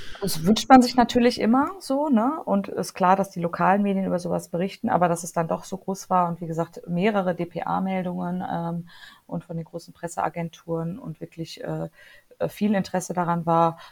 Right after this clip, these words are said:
das war doch, äh, zumindest, äh, ein bisschen, also schon mehr, als wir erwartet hatten, ja. Und sehr erfreulich. Und, äh, wie gesagt, eben auch, ähm, auch eine, eine, eine wertschätzende Presse, ähm, Berichterstattung,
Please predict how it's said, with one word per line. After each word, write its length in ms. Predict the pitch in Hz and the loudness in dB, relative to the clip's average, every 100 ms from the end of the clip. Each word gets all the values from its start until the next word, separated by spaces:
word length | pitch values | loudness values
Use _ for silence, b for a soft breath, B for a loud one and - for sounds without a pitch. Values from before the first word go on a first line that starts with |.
| B | B
das 200 | 175 165 | -6 0
war 120 | 170 165 | 2 4
doch, 280 | 165 - - | 0 -6 -6
äh, 360 | 156 - - - | -6 -8 -12 -12
zumindest, 520 | - 165 160 - - | -6 -4 -4 -8 -8
äh, 100 | - | -6
ein 200 | 160 160 | -4 -4
bisschen, 340 | 160 170 165 | -6 -6 -6
also 240 | - 156 156 | -4 -6 -4
schon 220 | 170 156 | -4 -2
mehr, 160 | 156 | -2
als 180 | 151 - | -4 -4
wir 60 | 160 | -4
erwartet 400 | 143 143 - - | -4 -8 -12 -16
hatten, 200 | - 165 | -8 -6
ja. 220 | 175 160 - | -4 -6 -10
Und 180 | - 160 | -8 -8
sehr 220 | - 165 | -4 0
erfreulich. 680 | - - 165 143 131 131 - | 0 2 0 0 -4 -10 -14
Und, 380 | 151 151 - - | -12 -12 -14 -12
äh, 120 | - 156 | -8 -4
wie 80 | |
gesagt, 360 | 196 156 147 - | -2 0 -2 -6
eben 180 | 160 - | -6 -2
auch, 240 | 160 - B B B B B 165 | -2 -4 B B B B B 0
ähm, 580 | 160 160 156 175 - - _ _ _ | 0 0 -4 -8 -14 -20 _ _ _
auch 300 | - 165 - | -4 -4 -4
eine, 420 | 165 165 160 - _ - _ _ _ _ _ - | -4 -2 -4 -6 _ -20 _ _ _ _ _ -8
eine, 440 | 165 160 160 156 160 - 175 | -4 -2 -4 -6 -14 -16 -8
eine 140 | 170 156 | -2 2
wertschätzende 800 | 170 - 151 - - 143 139 | 4 2 -4 -6 -10 -4 -4
Presse, 640 | 135 - 139 - 143 139 - - | -4 -10 -10 -8 -8 -8 -10 -10
ähm, 500 | 139 135 135 135 139 - - 147 | -10 -10 -10 -12 -14 -16 -14 -12
Berichterstattung, 960 | 143 135 147 147 143 135 - 135 135 | -12 -12 -12 -12 -10 -12 -12 -10 -10